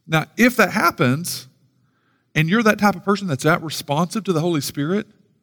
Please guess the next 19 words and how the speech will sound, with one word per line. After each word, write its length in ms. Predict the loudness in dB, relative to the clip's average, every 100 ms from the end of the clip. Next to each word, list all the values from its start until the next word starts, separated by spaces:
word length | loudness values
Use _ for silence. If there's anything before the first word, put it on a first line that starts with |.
| _ _ _ _ -10
you 80 | -2
think 160 | 0
that 100 | 0
God 360 | 2 2 2 -4
loves 440 | 0 2 2 2
that 240 | 2 2 0
much? 280 | -2 -2
And 140 | -8 -6
do 60 |
you 60 | -4
think 180 | -4 -4
that 100 | -4
you 300 | -4 -2 -2
see 180 | 2 2
a 60 |
bigger 260 | 4 2 0
view 160 | 2
of 100 | 0
yourself 640 | 0 -4 -2 2 2 0